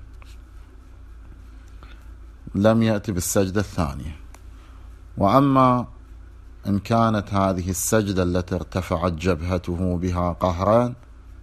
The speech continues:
هي السجدة الثانية، فهذه تحسب ثانية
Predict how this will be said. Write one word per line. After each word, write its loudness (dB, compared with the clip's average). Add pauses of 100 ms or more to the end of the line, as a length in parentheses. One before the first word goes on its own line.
(960)
هي 4
السجدة 2
الثانية، -2 (1120)
فهذه 4
تحسب 0
ثانية 2